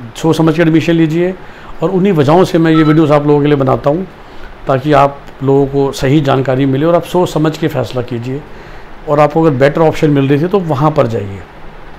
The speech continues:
वही आपको ऑप्टिमल सीट मिले, उसी के लिए हम प्रयास र-, करते हैं। आपको पेड काउंसलिंग सर्विसेज देते हैं। नाइन सिक्स फ़ोर थ्री थ्री सिक्स टू थ्री टू ज़ीरो हमारा नंबर है,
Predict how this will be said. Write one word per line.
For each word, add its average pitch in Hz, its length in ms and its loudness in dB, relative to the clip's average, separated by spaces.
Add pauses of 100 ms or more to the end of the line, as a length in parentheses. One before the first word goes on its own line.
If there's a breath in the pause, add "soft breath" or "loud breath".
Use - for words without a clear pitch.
(720 loud breath)
वही 185 260 4
आपको 175 260 2
ऑप्टिमल 165 360 2
सीट 151 240 0
मिले, 156 220 2
उसी 156 220 -2
के 156 100 -2
लिए 147 180 2
हम 131 460 -2
प्रयास 131 340 0
र-, 127 60 -2
करते 131 320 -2
हैं। 151 280 -2 (680 loud breath)
आपको 131 280 0
पेड 143 280 0
काउंसलिंग 135 300 -2
सर्विसेज 127 400 -4
देते 123 280 -2
हैं। 143 300 -2 (480 loud breath)
नाइन 147 240 2
सिक्स 156 200 0
फ़ोर 156 180 2
थ्री 151 140 0
थ्री 156 200 0
सिक्स 156 280 -4
टू 151 120 0
थ्री 156 140 -2
टू 147 160 0
ज़ीरो 139 160 0
हमारा 127 220 0
नंबर 123 360 0
है, 147 240 0